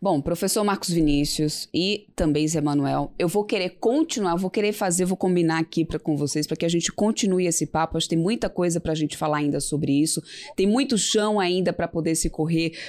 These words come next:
pra poder realmente chegar a esse acordo entre União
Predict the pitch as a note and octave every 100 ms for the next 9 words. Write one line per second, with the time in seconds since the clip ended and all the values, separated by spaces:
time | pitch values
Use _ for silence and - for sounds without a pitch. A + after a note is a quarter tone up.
0 | - - D#3 D#3 E3 D#3+ D#3+ F3 F3 E3+
1 | F3+ - F3+ D3 E3 F#3+ F3+ E3 D#3+ D3+
2 | - D#3 D#3+ D3+ D3 D3+ D3+ D3 C#3 C#3+